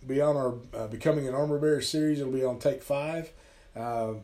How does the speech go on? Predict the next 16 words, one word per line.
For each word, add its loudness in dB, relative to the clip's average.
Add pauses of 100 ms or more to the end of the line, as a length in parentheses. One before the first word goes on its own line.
(520)
think -2
I've 0
got 0
two 0
left. 2 (380)
So -4
I 4
think -2
it -6
looks 2
like 2
we'll -2
wrap 4
up 4
in -4
six. -2